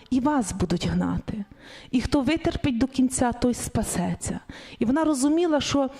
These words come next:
це тимчасово, е, це проходити, прийде час вибавлення. І ви знаєте, коли вона дійшла до цього моменту, каже, я дуже читала Біблію, і я дуже хотіла собі мати дівчинку,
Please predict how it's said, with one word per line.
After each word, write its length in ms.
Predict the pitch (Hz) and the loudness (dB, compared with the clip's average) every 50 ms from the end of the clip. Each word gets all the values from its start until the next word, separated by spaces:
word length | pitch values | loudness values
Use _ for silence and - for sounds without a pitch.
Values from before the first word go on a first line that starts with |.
| - - - - - - | -18 -20 -20 -20 -16 -12
це 300 | - - 311 311 302 294 - - - | -6 -2 0 0 0 -2 -2 -2 -2
тимчасово, 1040 | - 311 311 285 - - 320 302 - - - 330 294 262 226 196 170 170 - 208 208 208 - - - - - - - - - - - - - - _ - | 0 0 0 0 0 -2 -2 -2 -2 -2 0 2 2 2 2 2 0 -2 -2 -2 -4 -4 -6 -8 -14 -20 -20 -20 -20 -20 -20 -20 -20 -20 -20 -6 _ 0
е, 220 | 208 202 196 - - - | 2 2 2 0 -2 -2
це 160 | - - 226 | 0 0 0
проходити, 720 | - - - 220 - - - 208 190 185 - 175 - - 185 | 2 2 2 2 2 2 2 2 2 2 0 -2 -2 -2 -2
прийде 420 | - - 330 381 349 247 233 208 | 0 2 2 2 2 2 2 0
час 380 | - - 226 214 202 - - 202 | 2 0 0 0 0 0 -2 0
вибавлення. 800 | 175 196 190 180 - 185 185 185 165 185 190 202 - - - 226 - - - - - - - - - - | 0 0 0 0 0 -2 -2 -2 -4 -4 -4 -4 -4 -6 -8 -10 -14 -20 -20 -20 -20 -18 -18 -20 -12 -6
І 80 | - 254 | -2 0
ви 60 | 247 | 0
знаєте, 360 | 247 294 330 359 359 - 285 - - | 2 2 0 0 0 0 0 0 2
коли 160 | 285 262 294 | 2 2 2
вона 220 | 277 277 277 269 | 2 2 2 2
дійшла 380 | 254 233 262 247 - - 285 269 | 2 0 0 0 0 0 0 0
до 100 | 233 254 | 0 0
цього 300 | 247 - 269 254 240 262 | 0 0 0 2 2 2
моменту, 520 | 254 269 262 269 311 339 359 302 - 240 | 2 2 2 2 2 0 0 0 0 -2
каже, 320 | 233 - 226 220 202 214 208 | -2 -2 -4 -4 -2 -2 0
я 240 | 208 220 220 220 - - - - | 0 2 0 0 -2 -4 -8 -6
дуже 280 | 190 214 208 196 196 | -2 -2 0 0 0
читала 460 | - - 208 196 - 196 190 190 196 190 - | -2 -2 -2 -2 0 0 0 0 -2 -2 -2
Біблію, 480 | 269 285 - 247 240 220 226 214 208 - - - - - - - - - - | -2 -2 0 0 2 2 2 2 0 -2 -8 -14 -18 -18 -18 -18 -18 -8 -4
і 80 | - 220 | -2 0
я 120 | 240 247 | 0 0
дуже 260 | - - 311 - 311 | 0 -2 -2 -2 -2
хотіла 480 | 294 - - 277 - - 294 277 262 254 | -2 -2 -4 -4 0 0 0 2 2 0
собі 280 | - - 254 - 247 240 | 0 -2 0 0 2 2
мати 320 | 240 247 233 240 - 226 | 2 2 0 0 -2 -2
дівчинку, 720 | 190 202 214 196 - - - 196 190 180 - - 180 180 | 0 0 -2 -2 -2 -2 -2 -2 -2 -2 -2 0 -2 -2